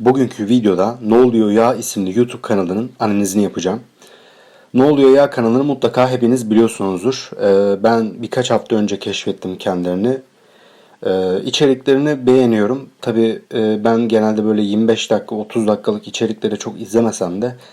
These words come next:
ara sıra birkaç dakikasına bakıyorum açıkçası. Beğendiğim videolar olabiliyor. Kanalın abone sayısı iki milyon.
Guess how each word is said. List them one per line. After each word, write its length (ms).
ara 180
sıra 240
birkaç 340
dakikasına 540
bakıyorum 380
açıkçası. 500
Beğendiğim 420
videolar 340
olabiliyor. 560
Kanalın 340
abone 340
sayısı 380
iki 200
milyon. 360